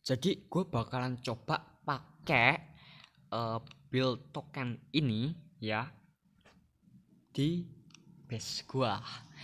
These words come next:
Nah, ini kan kebetulan nih, builder gua pada sibuk buat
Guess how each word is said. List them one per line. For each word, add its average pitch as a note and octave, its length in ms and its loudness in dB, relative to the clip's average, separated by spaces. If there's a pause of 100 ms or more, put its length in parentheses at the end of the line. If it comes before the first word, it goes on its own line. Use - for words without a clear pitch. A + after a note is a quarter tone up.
(360)
Nah, A#2+ 360 4
ini C#3 240 0
kan F3 160 4
kebetulan B2+ 600 0
nih, G2+ 160 -4 (440)
builder B2 400 2 (160)
gua C#3 160 -2
pada B2 400 -2
sibuk - 560 0 (400)
buat B2+ 240 0